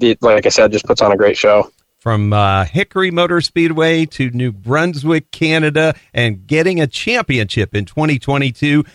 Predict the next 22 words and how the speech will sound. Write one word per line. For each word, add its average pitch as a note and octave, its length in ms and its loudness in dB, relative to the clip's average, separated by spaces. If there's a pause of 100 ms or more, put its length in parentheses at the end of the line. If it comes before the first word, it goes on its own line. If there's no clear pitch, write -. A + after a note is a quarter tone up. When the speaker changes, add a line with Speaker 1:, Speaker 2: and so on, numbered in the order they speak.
(160)
Speaker 2:
on B2+ 120 0
the A#2+ 80 -2
Pro G3 160 0
fabrication E3 760 0
dot D3+ 300 -2
com D#3+ 300 0
hotline. B2 500 -2
Speedway F3 440 0
six - 300 -4
sixty E3+ 380 -6
champion, C#3+ 640 0 (400)
uh, C3+ 360 0
Wyatt F#3 320 2
Alexander F3+ 720 0
chatting C3+ 400 -2
with C3 140 0
us C3+ 260 2
about B2 340 0
racing D#3+ 560 0 (140)
across C4 640 0
the D#3 100 -2
border C3 540 0